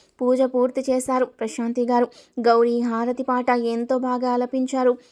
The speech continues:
ప్రశాంతి గారు. ఇంతలో పేరంటాలలో ఒక ఆమె "ఓ" అంటూ ఊగిపోసాగింది. అందరూ కంగారు పడిపోతూ అటు చూశారు. కొందరు "అమ్మవారు వచ్చింది దేవమ్మ ఒంటి మీదకు" అన్నారు. కాసేపయ్యాక "నాగేంద్రుడు వచ్చాడు" అని అటు ఇటు ఊగిపోతూ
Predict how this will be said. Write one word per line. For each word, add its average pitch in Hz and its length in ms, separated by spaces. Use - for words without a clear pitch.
ప్రశాంతి 247 480
గారు. 247 220
ఇంతలో 330 360
పేరంటాలలో 294 840
ఒక 214 200
ఆమె 233 300
"ఓ" 240 100
అంటూ 233 320
ఊగిపోసాగింది. 262 960
అందరూ 247 420
కంగారు 254 440
పడిపోతూ 254 480
అటు 294 180
చూశారు. 285 460
కొందరు 233 320
"అమ్మవారు 240 520
వచ్చింది 247 460
దేవమ్మ 277 460
ఒంటి 277 320
మీదకు" 277 460
అన్నారు. 233 380
కాసేపయ్యాక 285 760
"నాగేంద్రుడు 240 600
వచ్చాడు" 277 440
అని 262 300
అటు 262 240
ఇటు 262 240
ఊగిపోతూ 254 640